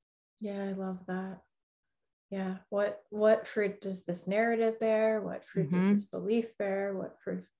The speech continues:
Speaker 1: fruit does this, um, cycle bear? I mean, you can put, like,
Speaker 2: Mm-hmm.
Speaker 1: anything in there. Yeah. So good. All right. Well, like I said, we could talk forever. Is there anything you
Speaker 2: <laughs>
Speaker 1: haven't said that's really important that you want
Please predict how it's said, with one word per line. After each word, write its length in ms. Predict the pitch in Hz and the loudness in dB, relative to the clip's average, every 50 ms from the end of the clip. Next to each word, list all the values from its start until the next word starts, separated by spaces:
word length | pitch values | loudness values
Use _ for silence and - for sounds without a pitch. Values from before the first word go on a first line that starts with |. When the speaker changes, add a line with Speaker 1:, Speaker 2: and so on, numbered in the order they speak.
| _ _ _ - | _ _ _ -6
Speaker 1:
fruit 280 | - 190 190 185 185 - | -4 -4 -4 -4 -4 -6
does 200 | 196 190 185 - | -6 -6 -6 -6
this, 380 | - - - - - - - _ _ _ _ - - - - _ _ _ _ _ _ _ _ _ _ _ _ - | -10 -10 -10 -12 -16 -20 -20 _ _ _ _ -20 -20 -20 -20 _ _ _ _ _ _ _ _ _ _ _ _ -10
um, 420 | - 190 175 - - - - 214 - _ _ _ _ _ _ _ _ _ _ _ _ - | -8 -6 -6 -6 -8 -12 -14 -16 -16 _ _ _ _ _ _ _ _ _ _ _ _ -20
cycle 680 | - - - 185 208 214 208 - 233 226 226 233 240 | -8 -2 0 2 2 2 0 2 2 4 4 6 6
bear? 480 | 220 233 226 226 220 220 220 220 208 104 | 8 8 10 10 10 12 10 10 8 6
I 80 | - 208 | 4 0
mean, 160 | 202 202 196 | 0 -2 -2
you 60 | 202 196 | -2 -2
can 80 | 196 | -2
put, 220 | 190 - 196 - - | 0 2 2 2 4
like, 220 | 185 190 185 185 | 2 0 0 0
Speaker 2:
Mm-hmm. 120 | 196 180 170 190 190 190 | 2 2 4 6 6 6
Speaker 1:
anything 360 | 185 180 185 196 202 196 190 | 6 6 4 4 4 2 0
in 140 | 185 185 185 | 0 2 2
there. 240 | 185 185 185 185 | 2 2 0 0
Yeah. 340 | 185 190 190 190 185 185 202 214 - _ _ _ - | -2 -2 -2 -4 -4 -6 -6 -8 -12 _ _ _ -20
So 300 | - - - 208 196 190 | -10 -4 -2 -2 -2 -2
good. 340 | 190 190 190 190 185 190 185 - - _ _ _ _ _ _ - - - - - - - - - - - _ - - | -2 -2 -2 -2 -2 -4 -6 -10 -18 _ _ _ _ _ _ -20 -20 -20 -18 -18 -16 -16 -16 -18 -20 -20 _ 4 8
All 120 | 220 233 | 10 12
right. 340 | 214 196 185 170 185 185 180 - | 12 12 12 10 10 8 8 8
Well, 300 | 214 208 208 196 196 208 | 6 6 6 6 6 8
like 220 | 208 220 220 233 | 6 6 6 6
I 80 | 240 226 | 4 4
said, 280 | 226 - 196 190 190 190 | 4 2 0 0 0 0
we 100 | 190 190 | -2 -2
could 140 | 208 202 - | -4 -4 -2
talk 240 | - 190 185 185 - | 0 0 0 0 2
forever. 500 | - 208 190 - 180 180 185 190 175 175 | 4 4 4 4 2 2 4 4 4 4
Is 140 | 190 190 190 | 4 2 2
there 160 | 214 202 - | 2 2 2
anything 460 | - 202 214 220 240 277 269 254 247 240 | 2 2 4 6 8 10 10 10 10 10
you 140 | 233 220 | 8 8
Speaker 2:
<laughs> 80 | 196 - | 6 6
Speaker 1:
haven't 400 | 220 214 208 214 214 208 180 180 | 6 6 6 6 6 4 2 0
said 240 | - - 196 190 185 | 0 2 2 2 4
that's 260 | 185 180 180 - - | 2 0 0 -2 -4
really 240 | 190 196 196 196 185 | -2 0 2 4 4
important 600 | 185 185 190 185 - 185 190 180 185 185 185 180 - - - - - - - | 2 0 0 -2 -2 0 0 2 2 2 0 0 -4 -8 -16 -18 -10 -4 -4
that 120 | 165 - | -2 0
you 160 | 196 196 190 | 0 0 0
want 440 | 185 185 180 180 180 175 - - | 0 0 0 0 0 -2 -6 -10